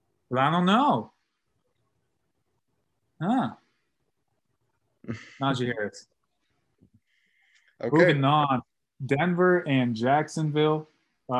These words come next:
Speaker 1: I initially had written down Jacksonville covers at plus six, but Denver wins. And then I just kind of remembered that Jacksonville got fucking spanked by Houston, and Denver looked real nice.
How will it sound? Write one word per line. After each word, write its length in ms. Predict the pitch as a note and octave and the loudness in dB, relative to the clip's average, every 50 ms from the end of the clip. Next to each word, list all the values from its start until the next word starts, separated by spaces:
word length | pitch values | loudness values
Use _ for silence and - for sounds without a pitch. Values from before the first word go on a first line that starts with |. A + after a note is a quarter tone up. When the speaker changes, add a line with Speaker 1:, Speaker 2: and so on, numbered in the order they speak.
| B2+ B2+ B2+ B2+ | 0 0 -2 0
Speaker 1:
I 140 | B2+ B2+ C3 | -2 -2 -2
initially 440 | B2+ C3+ D#3 E3+ - - F3+ E3 D#3 | -2 -4 -4 -6 -6 -4 -4 -2 0
had 240 | D#3 D3 C#3+ B2+ A#2 | 0 0 0 0 0
written 260 | B2+ C#3 D3+ D3+ C#3+ | 0 -2 -2 -2 -2
down 320 | B2 B2 C3 C3+ C#3 C3+ B2 | -2 -2 0 0 0 0 0
Jacksonville 580 | C3 C3 C3 C3+ C3+ - C#3 B2+ B2+ A#2+ A2+ | 0 0 0 0 -2 -4 -4 -2 0 -2 -2
covers 500 | A2+ - - B2+ B2+ B2+ C#3+ C#3 C3 C3+ | -2 -4 -6 -4 -4 0 0 0 0 0
at 180 | B2+ A2+ - - | -4 -6 -6 -8
plus 320 | - C3+ B2+ A#2 - - | -6 -6 -6 -6 -6 -6
six, 280 | - C3 B2+ C#3 C3+ - | -6 -4 -4 -4 -4 -4
but 180 | - A2 A2 | -6 -6 -4
Denver 300 | A#2 A#2+ A#2+ B2 A#2+ A2+ G2+ | -4 -4 -4 -2 -2 -4 -4
wins. 520 | G2 G#2 A2 B2 C#3 D3+ E3 D#3+ - - _ _ _ _ _ _ _ _ - | -4 -4 -4 -4 -4 -4 -6 -10 -16 -20 _ _ _ _ _ _ _ _ -12
And 80 | D#3+ E3+ | -8 -6
then 120 | G3 G#3+ | -4 -2
I 80 | G#3+ F#3+ | -2 -4
just 300 | E3 D3+ E3+ E3 - - | -4 -4 -6 -6 -6 -4
kind 160 | F3+ E3+ D#3+ | -4 -2 -2
of 80 | D#3 D3 | 0 -2
remembered 640 | C3+ B2+ C3 C#3 C3+ C3+ C#3+ D#3+ D#3+ D3+ C#3+ C3+ C3 | 0 0 0 0 0 0 -2 -2 0 0 0 0 0
that 260 | B2+ A#2+ A#2+ A#2 A2+ | -2 -2 -2 -2 -2
Jacksonville 560 | A#2+ C3 D#3 F3+ - - E3+ E3 D#3+ D#3 D3 | -2 -2 -2 -2 -4 -8 -6 -4 -2 -2 -2
got 300 | C#3+ D3 C#3 C#3 C#3 - | -2 -2 -2 -4 -4 -6
fucking 340 | - E3+ E3+ E3 - B2+ G#2+ | -10 -10 -10 -8 -8 -8 -8
spanked 440 | G#2 - - - C#3 D3+ E3 D#3 - | -8 -10 -10 -8 -8 -8 -8 -10 -12
by 160 | A#2 G#2 G2+ | -10 -10 -10
Houston, 500 | G2 A#2+ B2 D3 D3 - - F3 F3+ F3+ - _ _ _ _ _ _ _ - | -8 -6 -6 -6 -6 -8 -10 -10 -12 -12 -16 _ _ _ _ _ _ _ -8
and 140 | C3 B2 A#2 | -6 -4 -2
Denver 320 | B2+ D3 E3+ F3 F3+ E3 D#3+ | -2 -2 -2 -2 -4 -4 -2
looked 180 | E3 D3 - | -4 -4 -4
real 260 | B2+ A#2 C3 D3+ D3 C#3 | -4 -2 -2 -2 -2 -2
nice. 460 | B2 A#2+ A2+ G2+ - - - - - | -4 -4 -4 -6 -8 -12 -20 -20 -20